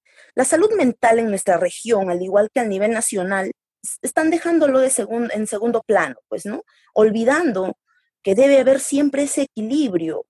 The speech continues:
¿no? Entre la salud física y mental, como le digo, debe ser prioridad, ¿no? Coordinar más proyectos en los cuales el trabajo de nosotros como profesionales de la salud,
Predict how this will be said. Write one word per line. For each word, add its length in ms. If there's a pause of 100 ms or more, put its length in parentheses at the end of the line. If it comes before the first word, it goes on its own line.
(540)
¿no? 100
Entre 220
la 80
salud 240
física 420
y 20
mental, 560
como 220
le 140
digo, 240
debe 260
ser 320 (220)
prioridad, 840 (400)
¿no? 200 (120)
Coordinar 880 (320)
más 300
proyectos 760
en 120
los 160
cuales 420
el 160
trabajo 420
de 120
nosotros 520
como 220
profesionales 600
de 100
la 100
salud, 380